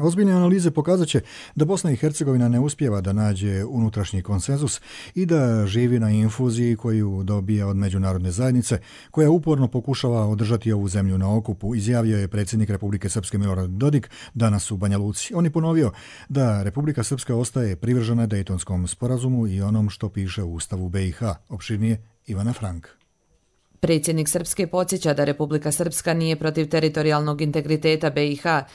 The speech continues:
Speaker 2: i njenog međunarodnog kapaciteta i da će ostati do kraja privržena očuvanju tih dejtonskih vrijednosti.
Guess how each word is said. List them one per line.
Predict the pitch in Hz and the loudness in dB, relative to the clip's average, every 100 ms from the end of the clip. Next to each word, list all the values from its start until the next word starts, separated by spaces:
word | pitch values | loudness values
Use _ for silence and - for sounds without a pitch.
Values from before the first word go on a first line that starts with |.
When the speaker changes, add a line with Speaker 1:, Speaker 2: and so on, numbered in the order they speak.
| - - | -20 -6
Speaker 2:
i | - | -2
njenog | 196 147 143 139 | 0 2 0 0
međunarodnog | 160 147 151 147 143 147 147 | 0 2 2 2 2 0 -2
kapaciteta | 151 147 156 151 151 151 143 - | 0 0 -2 0 0 0 -4 -2
i | 156 | -2
da | 147 | -2
će | 143 147 | 0 0
ostati | 143 143 151 | -2 -2 -2
do | 147 | -2
kraja | 143 151 151 156 | -2 0 0 0
privržena | 160 156 165 160 160 | -2 -2 0 0 0
očuvanju | 160 160 160 147 151 | 0 -2 0 0 0
tih | 147 156 147 | -2 -2 -2
dejtonskih | 143 139 147 143 - 147 | -2 -2 -2 -4 -4 -6
vrijednosti. | 143 151 147 147 147 143 | -2 0 0 -2 -2 -4